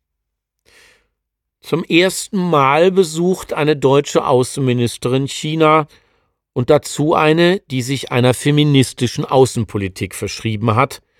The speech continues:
Annalena Baerbock von den Grünen. Was bleibt von diesem Besuch? Zunächst einmal Zitate, die große Gegensätze offenbaren.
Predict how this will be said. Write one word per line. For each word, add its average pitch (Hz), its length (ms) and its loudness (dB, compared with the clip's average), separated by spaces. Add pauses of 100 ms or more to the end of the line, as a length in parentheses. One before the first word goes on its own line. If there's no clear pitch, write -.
(420)
Annalena 131 480 2
Baerbock 117 560 2
von 98 220 -2
den 127 160 0
Grünen. 104 520 2 (1000)
Was 147 160 -2
bleibt 214 360 2
von 113 160 0
diesem 90 240 -4
Besuch? 73 420 -12 (680)
Zunächst 131 480 0
einmal 104 280 0
Zitate, 131 840 2 (400)
die 92 100 -8
große 113 460 0
Gegensätze 101 840 -2
offenbaren. 80 720 -6